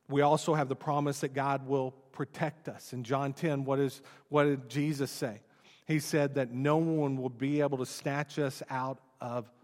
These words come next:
the Father's hands. Once we are Jesus's, we are always his. We have protection. There's always also the promise that God will guide us. He will guide us by his word, and he will guide us through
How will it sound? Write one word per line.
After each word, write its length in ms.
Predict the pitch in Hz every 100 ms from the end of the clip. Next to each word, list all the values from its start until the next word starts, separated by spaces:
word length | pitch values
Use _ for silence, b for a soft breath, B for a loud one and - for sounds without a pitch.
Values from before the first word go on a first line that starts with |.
| _ _
the 100 | -
Father's 480 | - 117 110 110 104 - _
hands. 400 | - 120 101 98
Once 320 | 113 147 165 165
we 220 | 160 147
are 80 | 127
Jesus's, 800 | 113 143 160 151 160 175 160 - B B -
we 140 | 131
are 120 | 120 -
always 720 | 123 127 120 110 107 104 - - _
his. 440 | - 113 92 - - b b
We 140 | 135
have 200 | 135 127 107 B B B B B _ _
protection. 640 | - 127 - 151 - - - _ b b -
There's 220 | 147 143
always 580 | 160 151 160 156 139 135
also 380 | 139 151 - 165
the 120 | 135
promise 500 | 123 156 139 143 135 -
that 160 | 127
God 260 | 131 135 131
will 120 | 135
guide 340 | 139 139 151
us. 280 | 110 - - _ b
He 100 | -
will 100 | 139
guide 360 | 123 143 147 156
us 140 | 147
by 320 | 127 135 139 139
his 260 | 147 117
word, 500 | 113 127 151 180 214 - B B
and 100 | -
he 100 | 135
will 160 | 131 120
guide 420 | 123 131 143 151
us 320 | 147 139 - - B B
through 380 | 156 143 135